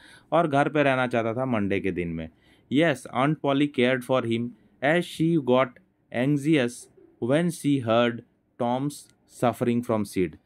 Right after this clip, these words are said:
Aunt Polly को जैसे ही पता चला Sid के through, Sid जाके उनको बोला कि वो करा रहा है, वो मरने वाला है, टॉम मरने वाला है, तो ये सुन करके, अम, आंट पॉली जो है बहुत व्याकुल हो जाती है।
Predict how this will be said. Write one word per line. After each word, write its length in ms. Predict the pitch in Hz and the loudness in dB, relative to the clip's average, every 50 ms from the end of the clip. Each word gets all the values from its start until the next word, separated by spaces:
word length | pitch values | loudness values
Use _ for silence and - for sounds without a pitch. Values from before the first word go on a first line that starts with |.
| _ _ _ _ _ - | _ _ _ _ _ 0
Aunt 240 | 127 147 170 180 175 | 0 2 0 0 0
Polly 340 | - 147 147 143 156 160 | 0 2 2 4 2 2
को 140 | 151 156 143 | 2 2 2
जैसे 300 | 135 131 131 123 127 151 | 2 2 0 2 2 2
ही 60 | 160 | 2
पता 240 | 156 156 147 139 139 | 2 2 2 2 2
चला 260 | 127 139 135 131 131 | 2 2 2 2 0
Sid 280 | 127 - 139 135 139 127 | 0 2 0 0 2 2
के 100 | 135 135 | 0 0
through, 300 | 127 131 120 120 123 123 123 _ _ _ _ | 0 0 2 2 0 0 -2 _ _ _ _
Sid 280 | _ - 139 143 139 131 | _ -2 0 0 0 0
जाके 260 | 135 131 131 - 135 | 0 -2 0 0 -2
उनको 240 | 131 127 127 131 123 | -2 0 0 0 0
बोला 300 | 120 123 123 123 123 123 | 2 4 4 4 4 2
कि 360 | 120 120 120 117 113 113 104 - _ _ _ _ _ _ - | 2 0 0 0 0 -2 -4 -8 _ _ _ _ _ _ -6
वो 120 | 117 120 120 | -4 -4 -2
करा 320 | 123 123 120 123 127 127 | 0 0 2 4 4 2
रहा 300 | 123 123 123 120 120 117 | 2 2 2 2 2 2
है, 80 | 120 120 | 0 0
वो 160 | 120 120 120 | 0 0 0
मरने 360 | 120 117 117 117 117 127 135 | 0 0 0 0 0 0 0
वाला 300 | 131 127 123 120 120 117 | 2 2 2 4 4 2
है, 80 | 110 110 | 2 0
टॉम 260 | - - 120 120 120 | 0 -2 -2 0 2
मरने 340 | 120 120 117 113 117 127 127 | 2 2 0 0 0 0 0
वाला 180 | 120 117 113 | 0 2 0
है, 60 | 113 110 | 0 0
तो 80 | - | 0
ये 220 | 110 107 123 147 147 | 0 2 2 0 0
सुन 280 | 147 - 139 139 147 | 0 -2 -2 0 2
करके, 340 | 143 151 143 135 123 127 123 143 156 - _ _ - - _ _ _ - | 2 2 0 0 0 -2 -2 -2 -4 -8 _ _ -20 -20 _ _ _ -8
अम, 500 | 110 110 113 113 113 113 113 113 - - - - 73 - - | -6 -4 -4 -2 -2 -2 -4 -4 -6 -10 -14 -20 -18 -6 -2
आंट 280 | 117 123 139 156 147 | 0 2 2 0 0
पॉली 300 | - 127 127 127 139 143 | 0 0 0 2 2 2
जो 120 | 139 143 143 | 2 2 0
है 60 | 135 | 0
बहुत 260 | 127 139 143 160 - | 0 -2 -2 0 0
व्याकुल 500 | 156 123 120 123 127 123 123 - 151 147 | 0 2 2 2 2 2 2 2 2 4
हो 120 | 135 123 107 | 4 2 0
जाती 300 | 107 101 95 - 98 95 | 0 -2 -4 -2 -2 -2
है। 120 | 95 95 | -2 0